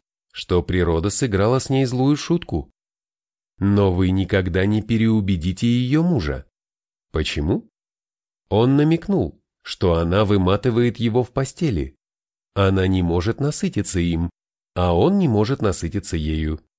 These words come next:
Обычный мужчина мог бы посмотреть на неё и увидеть неподходящее для него тело. Но её муж видит женщину, которой он наслаждается и восхищается.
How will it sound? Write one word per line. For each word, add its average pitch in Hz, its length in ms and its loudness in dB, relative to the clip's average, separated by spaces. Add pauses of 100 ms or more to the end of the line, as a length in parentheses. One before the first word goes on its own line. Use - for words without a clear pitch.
(800)
Обычный 92 600 0
мужчина 90 540 0
мог 104 220 0
бы 107 100 -4
посмотреть 110 580 -2
на 147 80 0
неё 135 440 0 (300)
и 127 100 2
увидеть 175 480 0
неподходящее 147 880 0
для 120 180 2
него 110 280 2
тело. 78 480 -4 (880)
Но 95 280 2
её 90 420 2
муж 95 320 -2
видит 98 300 -2
женщину, 82 720 -4 (280)
которой 165 540 0
он 131 220 2
наслаждается 117 880 0
и 104 200 -2
восхищается. 80 1040 -4